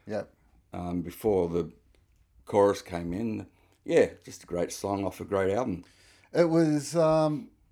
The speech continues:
Speaker 1: for me, it was, it sounds like it could be from a rock opera.
Speaker 2: Yeah.
Speaker 1: You know?
Speaker 2: Yeah.
Speaker 1: It sounds like, like,
Speaker 2: It
Speaker 1: Me-,
Speaker 2: does,
Speaker 1: like
Speaker 2: yeah.
Speaker 1: we all know Medusa, it was a gorgon with snakes in her hair. It sounds like it can't, this could be a song from an ancient,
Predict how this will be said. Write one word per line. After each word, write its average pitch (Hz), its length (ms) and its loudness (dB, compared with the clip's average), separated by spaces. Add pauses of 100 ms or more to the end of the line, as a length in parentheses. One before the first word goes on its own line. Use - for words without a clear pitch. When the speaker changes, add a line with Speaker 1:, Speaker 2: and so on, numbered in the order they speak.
(340)
Speaker 1:
for - 140 -8
me, 220 260 8
it 170 140 8
was, 143 460 -2 (100)
it 147 220 -2
sounds 233 580 2
like 151 260 4
it 135 100 -6
could 160 120 0
be 135 100 0
from 135 200 0
a 120 40 -4
rock 123 260 0
opera. - 360 -2 (180)
Speaker 2:
Yeah. 117 260 6 (300)
Speaker 1:
You 135 100 -2
know? 151 320 0
Speaker 2:
Yeah. 98 200 0
Speaker 1:
It 143 100 -2
sounds 160 320 8
like, 139 260 4
like, 143 200 2
Speaker 2:
It 143 60 2
Speaker 1:
Me-, 156 60 4
Speaker 2:
does, 120 380 6
Speaker 1:
like 151 140 8
Speaker 2:
yeah. 160 60 4
Speaker 1:
we 160 80 6
all 160 140 10
know 156 140 8
Medusa, 139 760 0
it 127 240 -2
was 123 220 -4
a 120 40 -6
gorgon 131 460 0
with 123 100 -4
snakes 135 400 -2
in 135 120 0
her 127 100 0
hair. 131 380 2
It 127 140 -6
sounds 139 380 2
like 135 200 4
it 131 120 -8
can't, 131 240 0 (560)
this 151 220 2
could 151 220 2
be 147 180 6
a 131 80 2
song 143 400 2
from 131 520 0
an 127 240 0
ancient, 135 760 -2